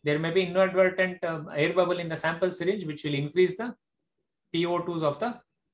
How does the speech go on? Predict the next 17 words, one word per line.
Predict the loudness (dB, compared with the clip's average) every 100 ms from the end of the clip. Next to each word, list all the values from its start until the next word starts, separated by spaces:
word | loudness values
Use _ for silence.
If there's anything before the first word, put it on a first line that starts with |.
| _ _
sample. | -2 -2 -2 -10 -14 _ _ _ _ _ _ _ _ _ _ _ _ -2
There | 0
may | 0
be, | 4 6 6 2 -4
uh, | -4 -4
inappropriate | 0 0 2 2 4 2 2 -4
mixed | -10 -8
venous | -6 -4 -2 -2
sample | -4 -6 -8 -10 -14 _ _ _ _
or | -4
samples | 0 0 -2 -6 -2 -2 -2
taken | -2 0 0
at | 0 -2
a |
significant | -4 -4 -4 -4 -2 -2 0
time | -2 -2
delay, | -4 -4 -6